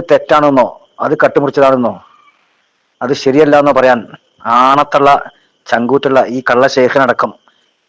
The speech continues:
ഷെയ്ഖിന്റെ മുരീദന്മാരായി ലോകത്ത് ആരൊക്കെ ഉണ്ടോ സർവ്വ ആളുകളെയും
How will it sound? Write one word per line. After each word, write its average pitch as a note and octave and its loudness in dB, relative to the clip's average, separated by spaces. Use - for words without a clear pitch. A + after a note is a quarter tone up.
ഷെയ്ഖിന്റെ C#3+ 0
മുരീദന്മാരായി D#3 4
ലോകത്ത് C#3+ 2
ആരൊക്കെ D3+ 2
ഉണ്ടോ D3 4
സർവ്വ C#3 2
ആളുകളെയും B2 0